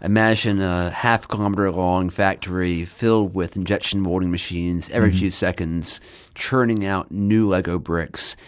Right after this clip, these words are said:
Speaker 1: It was like going into Willy Wonka's factory. I kept
Speaker 2: <laughs>
Speaker 1: looking for the Oom-, for the Oompa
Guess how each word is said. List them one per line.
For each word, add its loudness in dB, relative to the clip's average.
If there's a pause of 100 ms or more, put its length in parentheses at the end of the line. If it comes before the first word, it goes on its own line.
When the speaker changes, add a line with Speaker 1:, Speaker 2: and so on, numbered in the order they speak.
(240)
Speaker 1:
It 2
was 2
like -2
going 4
into 0
Willy 2
Wonka's 0
factory. 4
I 4
kept 0
Speaker 2:
<laughs> 0
Speaker 1:
looking 4
for -8
the 0
Oom-, 2 (160)
for -2
the 0
Oompa 4